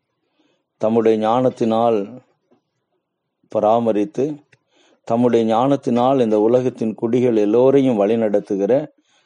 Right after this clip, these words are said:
அந்த தேவனைத்தான் அவர் என்று சொல்லி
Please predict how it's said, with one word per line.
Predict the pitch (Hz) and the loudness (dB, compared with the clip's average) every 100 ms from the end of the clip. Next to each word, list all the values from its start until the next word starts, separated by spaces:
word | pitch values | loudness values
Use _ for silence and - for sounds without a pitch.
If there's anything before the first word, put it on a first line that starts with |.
| _ _ _ _ | _ _ _ _
அந்த | - 117 127 120 104 95 - - 117 | -4 0 2 4 2 -2 -10 -14 -2
தேவனைத்தான் | 120 131 127 107 98 120 131 | 2 2 2 0 -2 -2 0
அவர் | 120 107 113 113 87 - _ | 0 2 2 0 -2 -20 _
என்று | 107 104 98 | -8 -6 -6
சொல்லி | - 104 104 | -4 -2 0